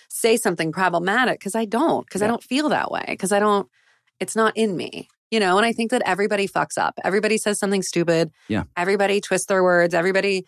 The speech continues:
Speaker 1: says something flippantly. Everybody's feeling cocky or arrogant or insecure or whatever, and they say something
Speaker 2: Yeah.
Speaker 1: that maybe they're like, "Ooh, that was not good."
Speaker 2: Yeah.
Speaker 1: And most people can do that privately.
Speaker 2: Right.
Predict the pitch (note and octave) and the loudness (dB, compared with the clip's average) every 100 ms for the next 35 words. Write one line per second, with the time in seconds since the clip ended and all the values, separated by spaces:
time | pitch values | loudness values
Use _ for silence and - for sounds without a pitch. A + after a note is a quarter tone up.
0 | _ _ - G#3+ G3 G3 F#3+ - E3+ E3 | _ _ -2 0 0 -2 -2 -2 -2 -2
1 | E3+ E3 E3 F#3+ G#3 - G3+ F#3 F3 D#3+ | 0 2 2 2 0 -2 -4 -2 -2 -2
2 | - E3 - E3 E3 E3+ D#3+ - F3 D#3+ | -2 -4 0 0 0 0 -2 -2 -2 -4
3 | - - E3 D#3+ D#3 D3+ - - - - | -6 -4 0 2 2 0 -6 -20 -20 0
4 | F#3+ F3+ E3 E3 D#3+ E3 - F3 E3+ D#3+ | 4 4 2 2 2 0 -2 -4 -4 -2
5 | D3+ C#3+ D3+ D3 - - D3+ - F3 - | -4 -4 -6 -6 -6 -4 -4 -4 -4 -2
6 | F3 F3 F3 F3 E3+ - G3+ F3 E3 G3 | 0 0 2 2 0 0 -2 2 2 0
7 | E3+ - F#3 D#3+ C#3 D3+ A#2 - - _ | -4 -10 -6 -4 -4 -2 -2 -4 -8 _
8 | - - - _ _ _ G3+ G3+ G3+ A3+ | -4 -4 -6 _ _ _ 0 2 2 2
9 | A#3 C4 A#3+ A#3+ G#3+ F3 F3+ D#3 D#3+ D#3+ | 0 -2 -2 -2 -2 2 2 2 0 -4
10 | - - - - - G#3 - _ - D2+ | -8 -6 -4 -6 -8 -10 -14 _ -2 0